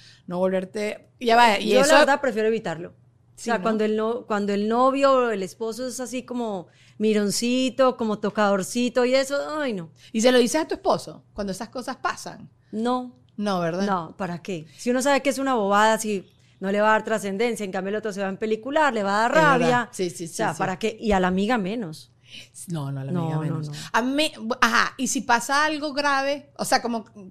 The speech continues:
Speaker 1: como que te dijo algo al oído, qué sé yo.
Speaker 2: Uy,
Speaker 1: Sí
Speaker 2: que
Speaker 1: se lo
Speaker 2: no,
Speaker 1: di-
Speaker 2: no, no me ha pasado, pero
Speaker 1: ¿No te ha
Speaker 2: ojalá
Speaker 1: pasado?
Speaker 2: no me pase.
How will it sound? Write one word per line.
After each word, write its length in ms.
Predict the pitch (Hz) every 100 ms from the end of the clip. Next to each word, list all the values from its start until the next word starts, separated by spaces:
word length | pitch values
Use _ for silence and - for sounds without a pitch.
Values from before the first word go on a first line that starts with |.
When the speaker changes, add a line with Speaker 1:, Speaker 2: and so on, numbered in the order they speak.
| -
Speaker 1:
como 200 | 220 208
que 640 | 220 214 214 202 196 196
te 480 | - 220 214 208 208
dijo 300 | 202 208 240
algo 260 | 233 226 233
al 120 | 247
oído, 520 | 220 196 196 208 214
qué 100 | 202
sé 140 | 202 220
yo. 240 | 214 156 139 -
Speaker 2:
Uy, 180 | 202 175
Speaker 1:
Sí 120 | 240
Speaker 2:
que 60 |
Speaker 1:
se 140 | 226 233
lo 80 | 240
Speaker 2:
no, 40 |
Speaker 1:
di- 60 | 233
Speaker 2:
no, 60 | 220 -
no 160 | 196
me 100 | 196
ha 80 | 214
pasado, 380 | 240 226 254 247
pero 140 | 208
Speaker 1:
¿No 40 | 190
te 60 | 175
ha 20 |
Speaker 2:
ojalá 120 | 185 208 214
Speaker 1:
pasado? 60 | 214
Speaker 2:
no 60 |
me 120 | 240 254
pase. 640 | 302 311 311 311 320 311